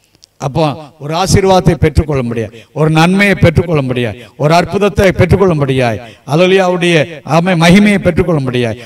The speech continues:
ஒரு அபிஷேகத்தை பெற்றுக்கொள்ள முடியாது. இந்த கெர்சீம் மலை பக்கமாய் நாம வந்திருக்கிறோம். அல்லேலூயா, ரப்பா.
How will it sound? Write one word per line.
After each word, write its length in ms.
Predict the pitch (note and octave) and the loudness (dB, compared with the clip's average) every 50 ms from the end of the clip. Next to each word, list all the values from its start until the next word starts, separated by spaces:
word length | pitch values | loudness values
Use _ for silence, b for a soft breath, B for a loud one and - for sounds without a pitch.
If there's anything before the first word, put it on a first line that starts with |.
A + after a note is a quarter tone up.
| B B | B B
ஒரு 140 | D3+ D3+ E3 | 0 0 2
அபிஷேகத்தை 600 | E3 E3 G3+ G#3 - - A3 G3+ G#3+ - - G#3+ | 2 4 4 4 6 6 6 6 4 4 4 4
பெற்றுக்கொள்ள 400 | F3 G3+ G3+ - F#3+ F#3 D#3+ C#3+ | 4 4 2 2 2 2 2 2
முடியாது. 420 | C#3 C3 C3+ C3 B2 A2+ G#2+ - A#2 A2 G#2+ B B | 4 4 4 4 4 2 0 -2 -6 -12 -18 B B
இந்த 340 | B - - D#3 D#3+ D#3 D3+ | B 0 2 2 4 4 2
கெர்சீம் 560 | D#3 - F3+ F3+ G3 F#3+ - - G#3 G#3 G3 | 2 2 2 4 4 4 4 4 4 4 4
மலை 220 | F#3+ F#3+ F#3+ G3 F#3+ | 4 4 4 4 4
பக்கமாய் 580 | F#3 F#3 F3 - F#3 F3 F3 E3+ E3+ E3 C#3+ B E3+ D#3 B | 2 0 -2 -2 -2 -2 0 0 0 0 0 B -8 -10 B
நாம 360 | - C#3+ D3 C#3+ C#3 C3 C3 | 0 2 4 4 4 4 4
வந்திருக்கிறோம். 840 | C3 C3 C3+ A#2+ - - A#2+ A#2 A#2 A2+ A2 G#2+ G2+ G#2+ G#2+ G2+ G2 _ _ _ _ _ _ _ _ _ _ _ _ _ _ _ _ - - _ - | 4 4 4 2 2 2 2 4 4 4 2 0 -2 -6 -8 -14 -20 _ _ _ _ _ _ _ _ _ _ _ _ _ _ _ _ -20 -20 _ -6
அல்லேலூயா, 520 | A#2 B2 C3 C3+ D3 D3 D3 C#3 A2 F#2 F2+ | -4 -2 -2 0 -2 -2 -4 -6 -10 -14 -18
ரப்பா. 140 | - - | -20 -20